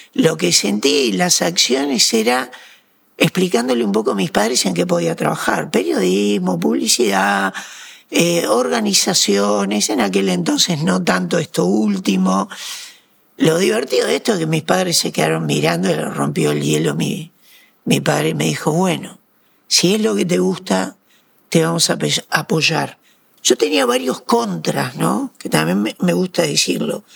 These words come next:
¿Qué es medicina? ¿O qué era? Pero lo sigue siendo. Fíjense que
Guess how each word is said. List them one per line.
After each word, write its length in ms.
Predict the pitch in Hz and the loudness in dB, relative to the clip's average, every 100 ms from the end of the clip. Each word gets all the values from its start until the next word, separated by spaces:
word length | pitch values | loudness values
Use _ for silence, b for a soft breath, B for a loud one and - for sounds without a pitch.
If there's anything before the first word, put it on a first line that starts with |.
| B B B | B B B
¿Qué 220 | - 262 247 | 0 2 2
es 40 | |
medicina? 920 | 220 214 185 156 - - 151 147 147 - _ | 2 2 2 2 0 0 -2 -4 -10 -14 _
¿O 220 | - 170 165 | 0 0 2
qué 340 | 196 190 165 | 2 2 0
era? 300 | - - - _ b b b b b | -4 -8 -10 _ b b b b b
Pero 160 | 123 131 | -2 0
lo 80 | 165 | 0
sigue 300 | 165 254 202 | 2 0 2
siendo. 400 | - 247 175 160 | 0 0 0 -2
Fíjense 500 | 185 185 175 175 175 | 0 0 2 0 0
que 200 | 165 - | 0 -2